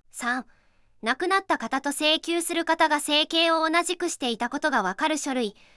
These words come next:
死亡した受給権者の住民票、貯票、および請求者の世帯全員の住民票等。四、受け取りを希望する金融機関の通帳。五、亡くなった方と請求する方が別世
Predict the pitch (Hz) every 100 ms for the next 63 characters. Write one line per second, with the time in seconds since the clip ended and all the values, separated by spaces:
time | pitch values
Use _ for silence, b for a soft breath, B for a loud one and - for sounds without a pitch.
0 | b - - 220 320 339 - 320 277 -
1 | 339 339 339 330 330 311 311 294 330 320
2 | 349 330 294 220 b b b - 339 392
3 | 320 247 b b b 330 392 302 262 294
4 | 302 - 320 330 320 311 311 339 330 294
5 | 254 269 277 285 269 254 269 302 320 330
6 | 339 339 349 339 285 - - 262 294 285
7 | - _ _ - - _ - 226 359 370
8 | 392 392 381 349 349 359 349 349 330 349
9 | 370 370 392 381 - 359 294 208 - 240
10 | 247 294 277 - _ 233 233 233 b b
11 | b 220 240 349 381 381 311 233 269 285
12 | - 302 320 320 339 339 330 330 330 320
13 | 294 254 262 -